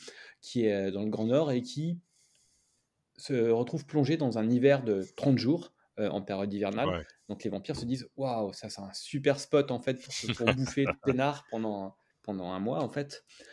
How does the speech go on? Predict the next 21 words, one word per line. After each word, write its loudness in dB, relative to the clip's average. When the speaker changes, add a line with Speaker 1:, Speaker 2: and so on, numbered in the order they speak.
Speaker 1:
Et, 2
euh, 2
globalement, 2
on 0
retrouve -2
finalement 0
un -2
truc -8
qu'on -4
avait -4
un -4
peu -6
oublié, 0
euh, 0
ces -4
vampires -6
hyper -4
instinctifs, -6
hyper -2
hargneux, 2
euh, 0